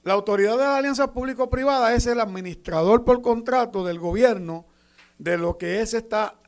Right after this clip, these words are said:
llamada alianza público-privada, que no es ninguna alianza público-privada, pero ellos son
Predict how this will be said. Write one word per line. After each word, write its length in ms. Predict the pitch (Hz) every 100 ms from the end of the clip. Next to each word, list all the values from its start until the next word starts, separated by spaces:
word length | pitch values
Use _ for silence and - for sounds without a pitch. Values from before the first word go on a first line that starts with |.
| -
llamada 600 | 151 185 190 220 247 233
alianza 420 | 220 233 233 233
público-privada, 840 | 226 233 233 226 226 233 247 233
que 120 | 185
no 80 | 180
es 40 | 196
ninguna 340 | 202 202 202
alianza 340 | 202 196 202
público-privada, 840 | 196 202 202 208 220 262 294 220 185 _ _ _ -
pero 220 | 208 240
ellos 240 | 262 262
son 420 | - 254 254 240